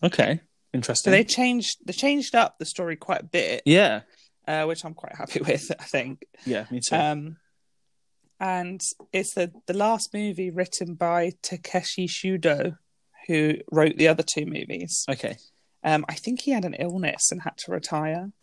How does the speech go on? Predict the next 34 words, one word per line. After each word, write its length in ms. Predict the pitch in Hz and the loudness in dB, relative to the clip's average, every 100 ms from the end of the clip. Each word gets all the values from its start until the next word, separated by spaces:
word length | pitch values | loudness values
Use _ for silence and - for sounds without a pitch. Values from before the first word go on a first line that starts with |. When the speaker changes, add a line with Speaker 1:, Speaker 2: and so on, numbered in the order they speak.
| - | -16
Speaker 1:
Okay. 340 | 160 - 120 - _ - - _ - | -14 -14 -14 -16 _ -20 -20 _ -2
Speaker 2:
Unsure 500 | 180 190 - 185 165 | -2 0 0 4 4
of 240 | 165 - - _ _ _ | 2 -2 -18 _ _ _
what 200 | 160 175 | 2 2
happened 260 | 160 156 160 | 0 -2 2
after, 640 | 151 156 - 147 - 165 - | 2 0 -4 -6 -4 -8 -8
uh, 180 | 170 170 165 | -6 -4 -4
but 100 | 160 | -4
this 180 | 190 | -2
is 80 | 196 | -2
the 80 | - | 0
last 300 | 190 180 - | 4 4 4
one. 180 | 180 185 - - - | 0 0 -6 -6 0
And 220 | 247 196 - | 2 0 0
weirdly 400 | 180 254 247 180 | 2 4 4 2
enough, 280 | 180 202 - | 2 0 -2
the 120 | 196 | 0
last 300 | 196 202 - | 2 0 -2
one 100 | 208 | -4
I've 200 | 202 196 | -4 -4
seen. 500 | - 247 226 - 156 - | -4 -2 -2 -4 -10 -8
I've 120 | - | -4
not 160 | 226 - | -2 -2
seen 240 | 202 233 | -2 -2
a 60 | 220 | -2
Pokemon 420 | - - 156 156 | -6 -6 -8 -4
movie 280 | 147 156 - | -6 -6 -6
beyond 320 | - 85 - | -4 -4 -6
this. 400 | 180 - - - | -8 -8 -10 -8
Speaker 1:
That's 160 | 131 - | -2 0
also, 400 | 170 156 - 131 | 2 2 2 0
I 180 | 123 127 | -4 -6
would, 180 | 127 120 | -8 -10
uh, 160 | 123 | -12